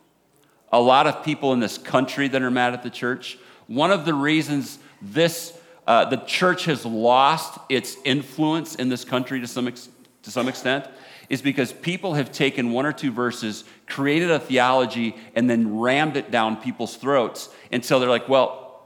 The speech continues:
I guess I don't even qualify to come to church. I can't even be there. It's too much for me. I'll fail every time." A-, and that wasn't the intent of Christ at all, ever. He was always the God, he was always, he always had the message of redemption.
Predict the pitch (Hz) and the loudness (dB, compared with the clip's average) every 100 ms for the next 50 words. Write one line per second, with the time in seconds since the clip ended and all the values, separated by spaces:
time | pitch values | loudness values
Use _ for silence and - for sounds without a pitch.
0 | 123 123 127 - 123 127 107 101 - 123 | -2 2 2 4 4 4 0 -4 0 4
1 | 127 - 95 85 87 85 - 71 - - | 4 4 0 0 -6 -10 -10 -12 -12 -18
2 | - _ _ - 101 - 107 104 98 98 | -20 _ _ -6 -4 -2 -2 -2 -4 -6
3 | 101 82 76 - - - - 101 104 - | -4 -4 -6 -8 -14 -10 -6 -4 -4 -6
4 | - 95 92 85 - - - 101 - 107 | -8 -6 -6 -8 -14 -10 0 0 2 2
5 | 104 98 95 - 90 87 87 - - - | 4 2 -2 -4 -2 -2 -6 -12 -20 -20
6 | - - - 165 160 202 220 196 185 151 | -12 -8 -2 0 2 0 0 -2 -4 -4
7 | 135 131 - 151 135 - 131 127 - 123 | -4 -4 -2 -2 -2 -4 -2 -2 -2 0
8 | 127 - 143 131 87 110 131 120 - 143 | 0 2 2 2 -2 -2 -4 -4 -4 -2
9 | 185 170 139 117 110 107 104 107 - - | -2 -4 -6 -2 2 4 2 -2 -14 -20
10 | - 127 117 - 147 175 156 - - - | -6 -4 -4 -2 0 2 0 -4 -16 -18
11 | - 135 160 190 170 143 127 131 135 104 | -8 -2 0 0 -2 0 0 0 -2 -8
12 | 107 101 87 104 104 - 73 64 | -6 -6 -4 -4 -4 -8 -14 -16